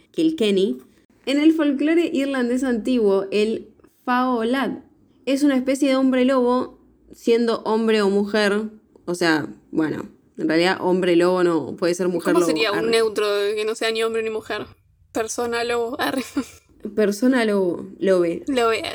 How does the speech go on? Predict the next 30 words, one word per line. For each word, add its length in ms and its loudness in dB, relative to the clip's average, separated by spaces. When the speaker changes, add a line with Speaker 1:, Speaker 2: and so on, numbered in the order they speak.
Speaker 1:
Es 160 0
una 100 4
especie 340 2
de 140 4
hombre 260 2
lobo 260 2
siendo 260 0
hombre 200 0
o 20 2
mujer 560 0
que 320 2
cambia 1040 0
de 340 -2
humano 600 2
a 140 0
lobo. 520 2
A 60 -2
diferencia 540 4
de 100 -2
otras 220 -2
leyendas 500 -2
de 100 -2
hombres 380 -2
lobo, 600 0
se 180 0
considera 480 2
una 140 -2
criatura 460 -2
del 220 0
bien. 540 0